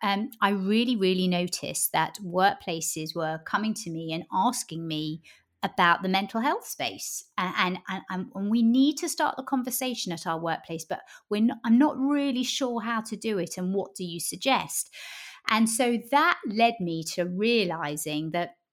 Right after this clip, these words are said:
this was going to be this new conversation, one that potentially I didn't know a huge amount about, you know, all honesty there.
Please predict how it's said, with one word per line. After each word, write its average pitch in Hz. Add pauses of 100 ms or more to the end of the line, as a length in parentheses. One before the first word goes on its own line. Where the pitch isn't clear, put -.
(340)
this 226 (100)
was 202
going 190
to 180
be 175
this 160
new 175
conversation, 160 (280)
one 247
that 269
potentially 269
I 277
didn't 269
know 262
a 214
huge 269
amount 196
about, 165 (120)
you 208
know, 196
all 185
honesty 175
there. 165